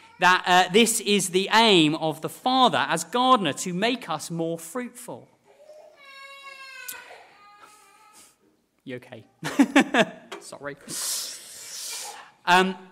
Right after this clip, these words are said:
that's what happens sometimes in my preaching. People fall asleep and it just, yeah, it's bad. Um, in verse eight, we see something, uh,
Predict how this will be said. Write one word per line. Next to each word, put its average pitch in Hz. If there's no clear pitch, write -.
that's 175
what 175
happens 165
sometimes 175
in 147
my 143
preaching. 151
People 147
fall 139
asleep 131
and 123
it 135
just, -
yeah, 117
it's 113
bad. 117
Um, 208
in 233
verse 311
eight, 254
we 214
see 285
something, 170
uh, 156